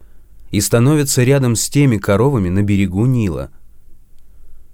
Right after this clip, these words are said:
И пожрали коровы уродливые и тощие коров прекрасных и тучных. И проснулся фараон.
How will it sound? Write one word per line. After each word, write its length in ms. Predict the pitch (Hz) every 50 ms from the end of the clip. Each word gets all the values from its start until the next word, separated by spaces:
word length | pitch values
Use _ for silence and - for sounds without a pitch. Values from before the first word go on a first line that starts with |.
| - - - - -
И 100 | - -
пожрали 600 | - - 104 98 92 85 101 98 120 135 117 90 78
коровы 420 | - - 92 95 107 120 110 92
уродливые 760 | 90 85 85 92 95 117 135 143 98 87 82 76 78 78 78 82
и 40 | 82
тощие 600 | - - 131 135 160 151 - - - 123 107 98
коров 420 | - - 110 107 117 131 - -
прекрасных 720 | - 104 117 107 - - 87 80 78 - - 90 82 -
и 60 | 104 98
тучных. 600 | - - 143 151 139 - - - 78 - - - - - - - - - - - - - - - - - -
И 100 | - 87
проснулся 720 | - - - 82 80 - - 98 113 139 135 - - -
фараон. 540 | - - 92 87 90 85 78 78 76 71 71